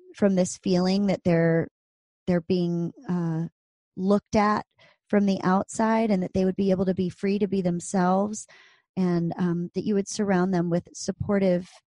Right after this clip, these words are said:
peers and just allow them to grow in their faith and, um, just feel confident in who they are, and not because they're the children of pastors, but because they're your children.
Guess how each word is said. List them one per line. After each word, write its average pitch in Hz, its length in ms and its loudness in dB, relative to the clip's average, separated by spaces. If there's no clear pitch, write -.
peers 196 680 -4
and 175 380 -6
just 190 180 -14
allow 180 320 -8
them 180 180 -8
to 190 120 -14
grow 175 240 -4
in 175 80 -4
their 170 120 -6
faith 170 380 -8
and, 170 520 -4
um, 175 420 -8
just - 280 -8
feel 175 600 0
confident 175 640 -2
in 175 180 -2
who 190 220 -4
they 170 180 -2
are, 143 320 -6
and 175 260 0
not 196 380 -2
because 180 320 -8
they're 165 300 -4
the 170 80 -8
children 170 340 -4
of 165 160 -8
pastors, 147 580 -8
but 160 180 -6
because 170 360 -6
they're 160 220 0
your 175 260 -2
children. - 540 -14